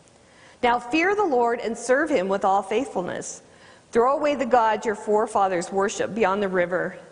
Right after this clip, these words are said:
and in Egypt. Serve the Lord." But if serving the Lord seems undesirable to you, then choose for yourselves this day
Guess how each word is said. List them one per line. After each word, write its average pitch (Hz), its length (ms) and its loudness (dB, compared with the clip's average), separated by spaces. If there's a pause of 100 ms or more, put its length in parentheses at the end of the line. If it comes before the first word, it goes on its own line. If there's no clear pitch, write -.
(220)
and 202 180 -2
in 202 120 -2
Egypt. 170 640 -8
Serve 240 480 0
the 262 80 2
Lord." 196 560 -2 (800)
But 208 480 0 (440)
if 226 180 0
serving 247 640 -2
the 349 60 2
Lord 254 640 2 (4000)
seems 226 420 0
undesirable 220 1000 0
to 214 140 -8
you, 160 360 -2
then 196 240 0
choose 269 540 -2
for 311 120 -2
yourselves 254 580 0
this 208 180 -2
day 165 540 -4